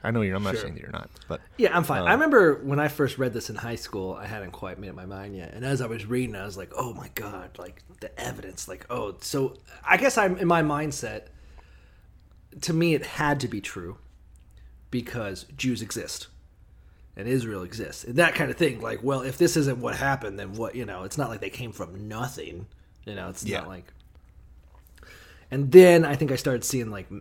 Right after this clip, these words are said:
Speaker 2: uh, I started becoming more aware of, like, cults and the fact that one guy actually can just be like, "By the way, I'm the son of God," and he gets fifteen followers, and then next thing you know, they're killing themselves in the fucking Jonestown. You're like, "Oh, all right, I guess
Speaker 1: Yeah, yeah.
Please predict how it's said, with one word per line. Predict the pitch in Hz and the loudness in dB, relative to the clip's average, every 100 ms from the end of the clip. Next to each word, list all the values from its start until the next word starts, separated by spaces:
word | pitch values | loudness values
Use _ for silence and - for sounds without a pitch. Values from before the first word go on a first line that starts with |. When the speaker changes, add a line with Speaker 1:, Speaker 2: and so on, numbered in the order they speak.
| - - | -14 -10
Speaker 2:
uh, | 98 90 87 - - | -8 -8 -10 -14 -10
I | 120 | -4
started | - 139 120 | 0 2 0
becoming | 120 123 | -4 -6
more | 110 107 | -6 -6
aware | 104 95 | -6 -6
of, | 90 90 | -8 -10
like, | - - | -6 -4
cults | - 98 - - - - - - - - - | 0 0 -2 -8 -10 -14 -20 -20 -20 -20 -12
and | 104 | -8
the | 107 | -8
fact | - 123 107 - | -4 -4 -4 -4
that | 98 92 - - - - - | -6 -6 -12 -20 -20 -20 -6
one | 123 202 | 4 6
guy | 226 202 | 8 6
actually | - 135 - 147 | 6 0 4 2
can | 139 170 139 | 6 6 6
just | 135 - | 4 6
be | 151 | 6
like, | 147 | 8
"By | 165 165 | 8 10
the | 160 | 10
way, | 165 156 | 10 8
I'm | 147 151 | 8 6
the | 143 | 4
son | - 147 | 4 4
of | 131 | 4
God," | 139 143 139 135 131 | 6 6 6 4 4
and | 127 123 117 | 2 0 -2
he | 131 | 0
gets | 135 - | 0 2
fifteen | 143 - 143 120 | 2 2 -2 -2
followers, | - 123 120 117 113 110 | -2 0 0 0 -2 -6
and | 110 | -8
then | 110 | -8
next | 117 - | -8 -8
thing | 120 | -8
you | 113 | -6
know, | 110 | -6
they're | 104 104 - - - - - - | -6 -8 -12 -20 -20 -20 -20 -8
killing | - 117 | -6 -4
themselves | 104 - 117 98 | -6 -4 -4 -6
in | 98 | -10
the | 95 | -12
fucking | - 98 95 92 | -8 -10 -8 -10
Jonestown. | 104 101 87 82 | -10 -10 -12 -14
You're | 90 | -12
like, | 135 | -8
"Oh, | 196 | -6
all | 196 | -6
right, | 101 - | -8 -12
I | 101 | -8
guess | 120 - | -8 -6
Speaker 1:
Yeah, | 95 - - - | -4 -6 -8 -8
yeah. | 95 | -6